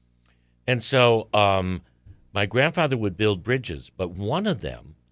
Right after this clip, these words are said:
he built a bridge that had a secret compartment in it, so that if ever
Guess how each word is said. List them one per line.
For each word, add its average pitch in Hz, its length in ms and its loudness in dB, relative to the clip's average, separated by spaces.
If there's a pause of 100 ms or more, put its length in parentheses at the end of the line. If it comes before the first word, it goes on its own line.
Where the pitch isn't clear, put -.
(460)
he 113 80 -6
built 139 320 0
a 165 40 -4
bridge 104 440 -2
that 101 140 -2
had 101 160 -2
a 101 40 -6
secret 92 400 -10
compartment 104 560 -6
in 62 140 -14
it, - 100 -20 (580)
so 104 220 -2
that 98 160 -2
if 95 300 -4
ever 107 520 0